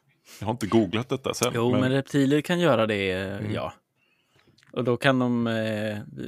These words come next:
Speaker 2: vissa, vissa lägger ju, just med sköldpaddor, det är lite olika, eh, sköldpaddor,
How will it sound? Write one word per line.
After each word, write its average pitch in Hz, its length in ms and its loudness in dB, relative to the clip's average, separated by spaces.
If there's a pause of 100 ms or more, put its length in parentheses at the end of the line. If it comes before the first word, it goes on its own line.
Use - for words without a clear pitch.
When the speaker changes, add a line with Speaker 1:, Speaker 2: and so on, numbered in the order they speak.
(140)
Speaker 2:
vissa, 123 500 -2
vissa 139 520 0
lägger 160 400 0
ju, 135 320 2
just 131 240 -2
med 135 120 0
sköldpaddor, 127 600 -2 (420)
det 135 60 -2
är 135 40 4
lite 143 160 4
olika, 110 360 2
eh, 104 80 2 (1000)
sköldpaddor, 110 500 -6